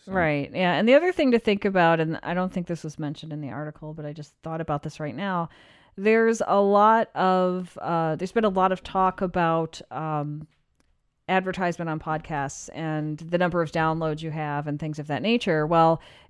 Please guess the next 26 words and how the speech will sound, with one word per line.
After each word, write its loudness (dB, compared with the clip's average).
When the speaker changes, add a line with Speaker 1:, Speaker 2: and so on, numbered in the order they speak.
Speaker 2:
if 4
your 6
podcast 2
that -6
you -2
give -2
for -6
free 0
that 2
isn't -2
premium -2
content 0
is -2
getting, 4
you 4
know, 4
X 0
number 4
of 2
downloads 4
through, -4
say, 0
iTunes 0
or -4
whatever, -2
it, 0